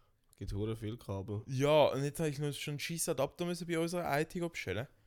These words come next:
Speaker 2: wo wahrscheinlich nächstes Jahr kommt. <laughs> Jetzt habe ich aber selber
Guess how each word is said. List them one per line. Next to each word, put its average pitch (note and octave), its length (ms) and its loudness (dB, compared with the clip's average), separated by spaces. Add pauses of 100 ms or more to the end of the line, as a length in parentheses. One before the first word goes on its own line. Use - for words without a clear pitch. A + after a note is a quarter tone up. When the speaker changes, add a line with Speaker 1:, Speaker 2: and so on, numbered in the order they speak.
(260)
Speaker 2:
wo A#2+ 640 0
wahrscheinlich C#3+ 440 -4
nächstes C3 380 -4
Jahr E3 200 0
kommt. A2+ 400 -4
<laughs> A3+ 920 -4
Jetzt - 120 -10
habe D3 100 0
ich D3 60 -4
aber C3+ 140 0
selber D#3 340 2